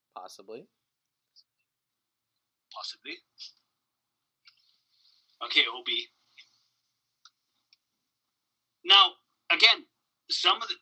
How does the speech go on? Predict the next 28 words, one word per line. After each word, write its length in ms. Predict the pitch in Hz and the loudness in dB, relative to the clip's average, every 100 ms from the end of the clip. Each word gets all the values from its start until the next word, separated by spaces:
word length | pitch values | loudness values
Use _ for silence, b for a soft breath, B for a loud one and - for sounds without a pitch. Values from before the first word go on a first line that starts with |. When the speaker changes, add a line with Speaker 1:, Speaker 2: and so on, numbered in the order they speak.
| _ - | _ -8
Speaker 2:
what 180 | 151 208 | 0 0
I 140 | 190 | 0
loved 300 | 165 165 - 185 | -2 -2 -2 -2
about 300 | 156 156 - | 0 0 0
this 120 | 143 | -6
show, 240 | - - - _ _ _ _ _ _ _ _ _ _ 131 | -6 -10 -14 _ _ _ _ _ _ _ _ _ _ -8
and 140 | 143 | 0
there 100 | 170 | 2
was 140 | 196 196 | 2 -2
stuff 320 | - 185 180 - | 0 0 0 -6
to 80 | |
love 360 | 147 123 131 175 | -10 -6 -2 0
about 320 | 147 135 127 - | 0 -4 -6 -8
this 120 | 107 | -8
show. 220 | - 117 - _ _ _ - - | -8 -8 -14 _ _ _ -20 -2
I'm 220 | 143 156 151 | 2 2 2
glad 240 | 156 190 | 2 2
I 80 | 220 - | 2 -4
fin-, 200 | 202 240 | -10 -6
I, 140 | 143 160 - 156 | 0 0 2 0
I'm 160 | 170 - 156 | 0 -2 2
honestly 360 | 214 214 175 156 | 2 0 -10 -12
glad 360 | 143 147 151 127 - _ _ | -8 -6 -6 -10 -16 _ _
I 80 | 127 | -14
finished 320 | - 160 143 | -8 -6 -6
it. 60 | 135 | -8
I'm 80 | - | -6
sorry 360 | 156 151 131 | 0 2 2